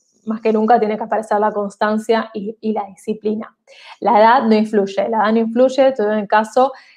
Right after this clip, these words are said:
eh, este año trabajé con, con Romy, tiene cincuenta y tres años, conectó con lo que quería hacer, llegó con un montón de intereses a mi programa de sesiones, le gustaba la asesoría de imagen, le gustaba la cocina, le gustaba la organización.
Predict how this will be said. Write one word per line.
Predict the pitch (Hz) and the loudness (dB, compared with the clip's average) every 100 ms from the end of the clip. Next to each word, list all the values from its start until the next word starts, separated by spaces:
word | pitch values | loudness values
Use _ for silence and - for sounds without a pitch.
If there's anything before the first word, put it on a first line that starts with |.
| _ - | _ -2
eh, | 208 208 214 | 2 2 0
este | 226 | 0
año | 214 | -2
trabajé | 214 208 226 214 214 | 0 0 2 2 2
con, | 202 202 202 196 | 0 -2 -6 -2
con | 214 208 | 0 4
Romy, | 240 254 262 262 | 4 4 0 0
tiene | 208 | -2
cincuenta | 220 208 214 | -2 -4 -4
y | 202 | -4
tres | 220 220 | -4 -2
años, | 226 240 247 254 247 | 0 2 2 0 -4
conectó | _ 220 208 196 - 226 233 233 | _ -2 -2 -4 0 4 2 2
con | 220 233 233 214 | 2 2 0 -2
lo | 208 | -4
que | 208 | -4
quería | 202 196 220 | -4 0 0
hacer, | 220 262 269 226 | 2 0 2 0
llegó | 220 | 0
con | 220 214 | 2 0
un | 208 | 0
montón | 202 196 247 254 | -4 0 2 2
de | |
intereses | 254 214 220 240 277 262 | 2 2 2 4 2 2
a | 202 | -2
mi | |
programa | 202 214 233 | -4 -2 -2
de | 240 | -2
sesiones, | 220 233 240 262 269 | -2 -2 2 0 0
le | 220 | -4
gustaba | 196 - 208 214 220 - - _ | -4 0 2 2 0 -6 -20 _
la | 226 | -2
asesoría | 226 220 233 | 0 0 2
de | 233 | 2
imagen, | 208 226 233 240 202 | 2 0 0 -2 0
le | |
gustaba | 196 208 220 220 | -2 -2 -2 0
la | 214 202 | -2 -4
cocina, | - - 226 226 233 240 233 _ - | -12 -8 -2 0 0 -2 -8 _ -6
le | 202 | -6
gustaba | 202 240 240 | -2 0 2
la | 226 | 2
organización. | 214 208 208 202 - 240 247 226 | -2 -4 -8 -10 -6 -4 -4 -8